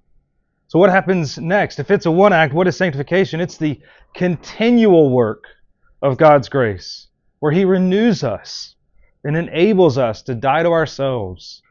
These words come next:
and live in light of his wisdom and his word. If I could put it this way, justification is like your wedding day.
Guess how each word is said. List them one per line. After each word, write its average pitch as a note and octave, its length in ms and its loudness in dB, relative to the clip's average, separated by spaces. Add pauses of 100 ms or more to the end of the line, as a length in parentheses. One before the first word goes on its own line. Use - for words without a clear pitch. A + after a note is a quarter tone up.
(360)
and A#2+ 140 -4
live C#3+ 160 0
in D3 80 -2
light C#3 200 2
of B2 80 -2
his A2 120 -6
wisdom B2 320 -4
and A#2+ 80 -2
his G2+ 140 -8
word. G2 400 -10 (800)
If - 80 -8
I D#3 60 0
could C3+ 100 -6
put F#3+ 100 0
it F3+ 80 -2
this D#3 220 -4
way, B2 120 -2
justification F3+ 760 -4
is B2+ 160 -8
like D3+ 240 -4
your C#3+ 120 -4
wedding C#3 380 -2
day. G#2 340 -6